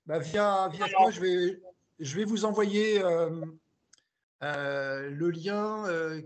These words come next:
qui présente, euh, bah, des exemples de feuilles de route et, euh, et les diapos que je vous ai présentées aujourd'hui.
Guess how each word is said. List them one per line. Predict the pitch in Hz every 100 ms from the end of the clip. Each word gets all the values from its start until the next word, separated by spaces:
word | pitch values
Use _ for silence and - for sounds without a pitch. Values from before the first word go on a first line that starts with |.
| -
qui | 175
présente, | - 175 185 196
euh, | 170 160 151
bah, | 151
des | 151 165
exemples | 165 208
de | 185
feuilles | 127 165
de | 160
route | 165 226 - 131 147
et, | 151 151
euh, | 143 139 139 135 139
et | 143
les | 156
diapos | 147 143 180
que | 180 175
je | 151
vous | 151
ai |
présentées | 151 151 156 151
aujourd'hui. | 143 143 151 233